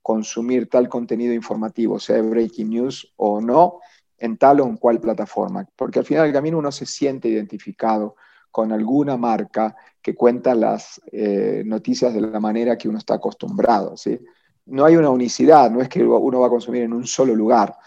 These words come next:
pero si tiene que optar, prefiere una marca por sobre otra, porque la cu-, porque cuenta la historia, porque la escribe, porque la relata, porque la,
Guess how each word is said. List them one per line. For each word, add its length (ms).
pero 240
si 160
tiene 260
que 100
optar, 280
prefiere 420
una 280
marca 340
por 160
sobre 300
otra, 260
porque 240
la 100
cu-, 240
porque 260
cuenta 280
la 60
historia, 420
porque 220
la 80
escribe, 380
porque 280
la 140
relata, 500
porque 380
la, 320